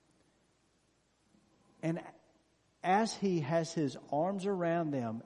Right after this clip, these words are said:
escorting them out of the garden, he's telling them, "Hey,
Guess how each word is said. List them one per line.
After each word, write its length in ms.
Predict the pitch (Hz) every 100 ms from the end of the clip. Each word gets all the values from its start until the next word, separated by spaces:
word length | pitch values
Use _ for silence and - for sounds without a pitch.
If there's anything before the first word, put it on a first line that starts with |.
| - -
escorting 840 | 196 208 - 233 226 226 220 185
them 260 | 185 180 -
out 240 | 165 170 165
of 160 | 139
the 100 | 135
garden, 580 | 123 123 123 110 95 90 - _ _ _ _ _ _ _ _ _ _ _
he's 200 | 156 151
telling 320 | - 170 160
them, 220 | 120 101 95 - - -
"Hey, 260 | 127 120